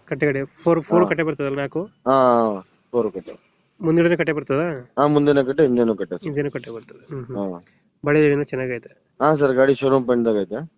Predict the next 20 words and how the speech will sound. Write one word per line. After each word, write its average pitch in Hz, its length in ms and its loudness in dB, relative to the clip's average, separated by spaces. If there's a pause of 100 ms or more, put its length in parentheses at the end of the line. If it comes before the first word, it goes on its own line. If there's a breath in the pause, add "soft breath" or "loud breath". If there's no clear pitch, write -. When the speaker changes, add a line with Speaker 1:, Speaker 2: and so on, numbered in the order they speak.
(120)
Speaker 1:
ಶೋರೂಮ್ 175 240 0
ಪಾಯಿಂಟ್, 196 200 -2
ರೀಪೇಂಟ್ 196 280 -2
ಇದು? 143 180 -2 (200)
Speaker 2:
ಶೋರೂಮ್ 170 320 4
ಪಾಯಿಂಟ್, 127 200 2
ಶೋರೂಮ್ 131 260 2
ಪಾಯಿಂಟ್. 104 280 -2
Speaker 1:
ಶೋರೂಮ್ 160 260 -2
ಪಾಯಿಂಟ್ 143 160 -2
ಅಲ್ಲಿ 131 120 -2
ಇದೆಯಾ? 120 220 -8 (160)
Speaker 2:
ಹಾ, 123 200 0
ಶೋರೂಮ್ 120 320 0
ಪಾಯಿಂಟ್ 98 180 -8
ಅಲ್ಲಿ 87 140 -8
ಇದೆ 78 120 -16
ಸರ್. - 160 -20
Speaker 1:
ಹ್ಮ್, 139 140 -14
ಹ್ಮ್. 127 160 -20